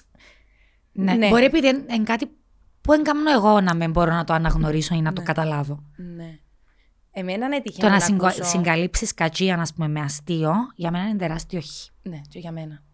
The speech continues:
Speaker 2: Γιατί βάλεις μια μάσκα το ότι «εν θα κρυθώ» ή «εν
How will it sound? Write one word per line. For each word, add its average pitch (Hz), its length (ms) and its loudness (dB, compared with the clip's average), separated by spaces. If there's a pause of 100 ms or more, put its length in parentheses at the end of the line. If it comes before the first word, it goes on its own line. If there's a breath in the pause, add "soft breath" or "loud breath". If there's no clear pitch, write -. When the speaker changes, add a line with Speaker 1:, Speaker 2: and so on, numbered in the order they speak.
(400 loud breath)
Speaker 2:
Γιατί 214 260 -6
βάλεις 214 300 -2
μια 233 140 -4
μάσκα 226 520 -4
το 208 100 -4
ότι 214 360 -6 (380)
«εν - 160 -4
θα - 160 -8
κρυθώ» 190 640 -8
ή 196 180 -6
«εν 196 80 -2